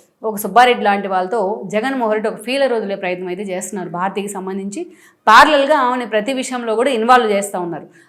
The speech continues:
అందుకే ఈరోజు భారతి ప్రతి ఒక్కరిని టచ్ చేస్తూ ఉన్నారు, ప్రతి ఒక్క నేతలతో కూడా మాట్లాడుతూ ఉన్నారు. అయితే జగన్మోహన్ రెడ్డి అంత విగరస్‌గా నిర్ణయం తీసుకోవడానికి లిక్కర్ స్కామ్ విషయంలో తన అరెస్ట్ భయం ఒక్కటే కారణమా అంటే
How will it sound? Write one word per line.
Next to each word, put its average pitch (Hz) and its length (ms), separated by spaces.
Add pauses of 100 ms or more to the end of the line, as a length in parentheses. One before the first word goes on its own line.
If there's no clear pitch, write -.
(100)
అందుకే 262 320
ఈరోజు 240 220
భారతి 220 420
ప్రతి 214 280
ఒక్కరిని 233 380
టచ్ 220 240
చేస్తూ 220 260
ఉన్నారు, 214 260
ప్రతి 214 280
ఒక్క 202 220
నేతలతో 214 420
కూడా 214 140
మాట్లాడుతూ 180 540
ఉన్నారు. 156 260 (880)
అయితే 233 180
జగన్మోహన్ 269 460
రెడ్డి 269 160
అంత 240 200
విగరస్‌గా 254 460
నిర్ణయం 240 320
తీసుకోవడానికి 214 800 (260)
లిక్కర్ 220 240
స్కామ్ 262 280
విషయంలో 240 300
తన 220 200
అరెస్ట్ 233 320
భయం 226 220
ఒక్కటే 214 300
కారణమా 208 420
అంటే 208 460